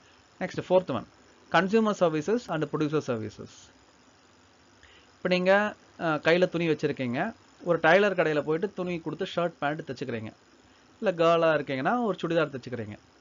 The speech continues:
So, அப்ப அந்த tyler உங்களுக்கு கொடுக்குறது வந்து பாத்தீங்கன்னா consumer service. So, consumer டைரக்டா யூஸ் பண்ணக்கூடிய ஒரு service.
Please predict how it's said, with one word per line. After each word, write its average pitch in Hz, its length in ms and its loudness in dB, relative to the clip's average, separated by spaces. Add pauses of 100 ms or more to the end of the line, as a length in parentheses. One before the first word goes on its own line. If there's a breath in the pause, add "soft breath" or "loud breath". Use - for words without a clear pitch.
(460 soft breath)
So, 156 360 0
அப்ப 156 200 -2
அந்த 151 180 0
tyler 196 180 4
உங்களுக்கு 180 280 0
கொடுக்குறது 151 260 0
வந்து 131 180 -2
பாத்தீங்கன்னா 202 220 -6
consumer 165 400 -2
service. 110 540 -10 (440)
So, 180 200 -2
consumer 190 340 -4
டைரக்டா 156 400 0
யூஸ் 156 100 -18
பண்ணக்கூடிய 131 300 -6
ஒரு 175 120 -2
service. 110 480 -8